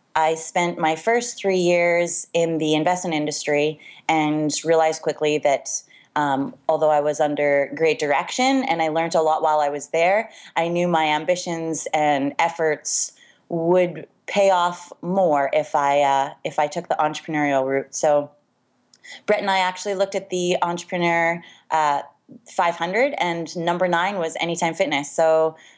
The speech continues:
we took the chance and the rest has been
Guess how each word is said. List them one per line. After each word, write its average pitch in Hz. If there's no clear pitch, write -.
we 156
took 208
the 202
chance 196
and 151
the 156
rest 165
has 170
been 160